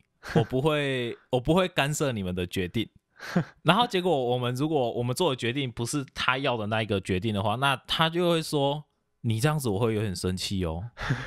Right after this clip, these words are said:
Speaker 2: <laughs>
Speaker 1: 对。然后还有一点就是，当初我的，我们在估算椅子，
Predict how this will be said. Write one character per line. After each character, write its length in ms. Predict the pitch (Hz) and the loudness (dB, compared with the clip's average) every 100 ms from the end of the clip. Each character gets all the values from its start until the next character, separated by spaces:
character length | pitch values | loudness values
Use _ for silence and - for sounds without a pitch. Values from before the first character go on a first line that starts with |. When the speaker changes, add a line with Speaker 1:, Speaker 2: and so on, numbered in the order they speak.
| 196 | 0
Speaker 2:
<laughs> 240 | 180 - - | 0 -6 -6
Speaker 1:
对。 120 | - - - - - - - _ _ | -6 -8 -18 -18 -18 -20 -20 _ _
然 120 | 151 | 0
后 80 | 214 | 2
还 60 | 214 | 2
有 80 | 190 | 0
一 60 | |
点 120 | 196 | -2
就 120 | 127 147 | -2 -2
是， 420 | 156 147 139 - _ _ _ _ _ _ _ _ _ | 0 -2 -2 -8 _ _ _ _ _ _ _ _ _
当 180 | - 175 | 2 2
初 320 | 180 170 165 - _ _ | 2 -2 -2 -6 _ _
我 140 | - 127 | -4 -2
的， 160 | 123 127 | -2 -2
我 80 | |
们 80 | 131 | 0
在 80 | 143 | 0
估 180 | - 127 | 0 0
算 220 | 156 120 | 2 0
椅 160 | 73 - | -4 -8
子， 260 | - - | -8 -8